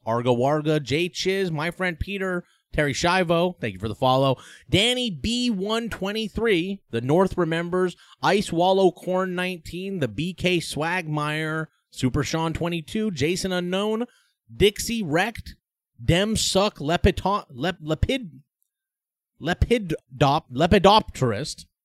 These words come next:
Dem Suck, Lepidopterist, Coxina, and four twenty Buzz. Thank you all for watching.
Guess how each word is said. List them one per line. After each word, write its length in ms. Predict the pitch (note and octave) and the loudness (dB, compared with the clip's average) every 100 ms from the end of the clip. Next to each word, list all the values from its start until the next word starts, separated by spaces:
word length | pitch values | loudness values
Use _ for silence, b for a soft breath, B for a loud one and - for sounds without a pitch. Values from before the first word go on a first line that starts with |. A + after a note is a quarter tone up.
| _ _ _ _ | _ _ _ _
Dem 320 | A#2+ G3+ C4 | 4 4 4
Suck, 380 | B3 - G3 G3+ | 0 0 2 0
Lepidopterist, 1040 | C#3+ E3 E3 D3+ D#3 - A2+ F#2 B2+ - - _ _ _ _ _ | -2 -2 0 2 0 0 -4 -4 -6 -12 -18 _ _ _ _ _
Coxina, 800 | - F3+ - - B3+ G#3+ E3+ F#3+ _ _ _ _ _ _ - | 0 0 0 -6 -4 -2 -2 -2 _ _ _ _ _ _ -12
and 160 | C3 | 0
four 160 | E3 E3+ | 4 6
twenty 260 | - E3+ | 4 0
Buzz. 320 | C#3+ C#3 B2+ - | 4 4 4 4
Thank 220 | A3+ A3+ | 2 8
you 100 | G#3 | 6
all 60 | |
for 120 | F3+ D3 | 8 6
watching. 600 | C#3 C#3 - C#3 C#3 | 6 6 2 -2 -2